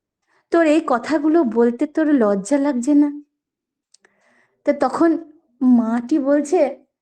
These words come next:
যে, "আমার স্বামীকে আমি অনেক চেষ্টা করেছি, কিন্তু কিছুতেই আমি ওই নেশা ছাড়াতে পারছি না। দিনের পর দিন আমার উপরে এই অত্যাচার বেড়েই চলেছে,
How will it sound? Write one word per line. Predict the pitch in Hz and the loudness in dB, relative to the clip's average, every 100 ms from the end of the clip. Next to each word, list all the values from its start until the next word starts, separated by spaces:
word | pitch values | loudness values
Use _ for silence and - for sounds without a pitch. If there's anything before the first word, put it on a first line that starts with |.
| _ _ _ - | _ _ _ -4
যে, | 277 | 0
"আমার | 330 302 349 381 | 2 2 0 -2
স্বামীকে | - 320 311 359 339 285 - - 370 | -2 2 4 4 2 -2 -8 -2 0
আমি | 320 359 | 4 2
অনেক | 294 370 339 - | 4 2 0 -4
চেষ্টা | 285 - 339 | -6 -2 -2
করেছি, | 330 330 330 285 | 0 -2 -2 -6
কিন্তু | 269 311 320 349 294 - | 0 0 0 -2 -4 -6
কিছুতেই | 294 370 302 381 | 0 0 0 0
আমি | 349 339 330 302 | 4 4 4 4
ওই | 285 294 277 _ - | 2 0 -4 _ -2
নেশা | 254 269 269 381 359 | 0 0 -2 -4 -4
ছাড়াতে | - 254 254 294 | -2 -2 -2 -2
পারছি | 294 285 - 330 | -4 -6 0 2
না। | 339 220 - _ _ _ _ _ 247 | 2 0 -10 _ _ _ _ _ 0
দিনের | 311 381 | 2 2
পর | 349 392 | 2 0
দিন | 277 330 339 | 2 2 4
আমার | 302 320 320 | 2 2 0
উপরে | 320 359 | 2 2
এই | 339 | 2
অত্যাচার | 269 269 311 330 349 | 0 0 -2 0 0
বেড়েই | 214 214 285 330 | 2 4 4 2
চলেছে, | 294 277 294 302 254 | 0 -2 -2 -4 -6